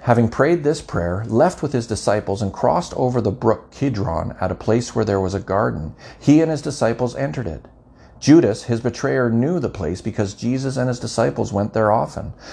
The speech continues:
So Judas led the way to the garden, and the Roman soldiers and police sent by the high priests and Pharisees followed. They arrived there with lanterns and torches and swords. Jesus, knowing by now everything that was coming down on him,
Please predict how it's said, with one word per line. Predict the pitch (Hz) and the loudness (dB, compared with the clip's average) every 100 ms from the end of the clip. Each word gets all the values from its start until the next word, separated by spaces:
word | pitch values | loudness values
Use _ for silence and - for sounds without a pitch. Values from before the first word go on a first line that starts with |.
| - | -14
So | - 143 | 2 4
Judas | 131 117 151 175 170 | 4 4 4 4 0
led | 139 131 165 165 | -2 0 0 0
the | 160 | -2
way | 131 117 123 | 0 0 -2
to | - | -4
the | 127 | -6
garden, | 117 82 80 80 78 - | -4 -4 -4 -4 -8 -6
and | 95 | -2
the | 95 | 0
Roman | 98 107 117 | 4 4 4
soldiers | 117 - 120 120 123 117 | 2 2 2 2 0 -2
and | 113 | -2
police | 110 123 151 - | -2 -2 -2 -2
sent | 120 120 | -2 0
by | 107 | 2
the | 117 110 | 2 4
high | 110 123 | 2 2
priests | 120 127 143 139 - | 0 -2 -2 -2 -6
and | 120 | -4
Pharisees | 123 123 131 - 135 | -2 0 -2 -4 -8
followed. | - 123 151 127 107 - - - - | 0 2 2 0 -4 -12 -20 -18 6
They | 135 | 8
arrived | 143 135 139 180 170 | 8 8 6 4 0
there | 135 | 0
with | 117 110 | 0 -2
lanterns | 113 117 147 151 147 | -2 0 -2 -4 -6
and | 131 120 | -6 -6
torches | - 139 151 143 147 | 0 0 0 -6 -6
and | 143 | -6
swords. | - 104 90 82 82 - - - - - - | -2 0 0 -2 -6 -12 -18 -20 -20 -20 -10
Jesus, | - 113 110 92 | 4 4 4 2
knowing | 98 101 113 113 | 2 4 4 6
by | 110 | 4
now | 110 113 | 6 4
everything | 104 127 147 131 120 | 6 6 4 2 2
that | 107 | 2
was | 101 | 2
coming | - 120 120 | 0 2 2
down | 110 135 | 4 4
on | 147 120 | 4 2
him, | 110 120 | 0 -2